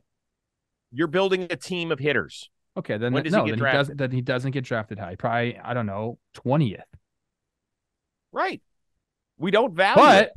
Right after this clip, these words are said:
Speaker 1: We just
Speaker 2: but answer my question that I just gave you right back at your face, C Rosie. If you need
Speaker 1: Uh-huh.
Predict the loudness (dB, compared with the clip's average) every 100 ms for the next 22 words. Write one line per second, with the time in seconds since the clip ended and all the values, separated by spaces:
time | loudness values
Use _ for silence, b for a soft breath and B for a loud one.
0 | -12 -6 0 2 2 -4 -2 2 4 4
1 | 4 4 2 2 2 2 4 2 2 -2
2 | -4 -6 -8 -12 -10 -2 0 0 -4 -6
3 | -6 -8 -6 -2 0 -2 -8 -8 -6 -2
4 | -2 0 -2 -4 b b -4 0 2 4
5 | 4 4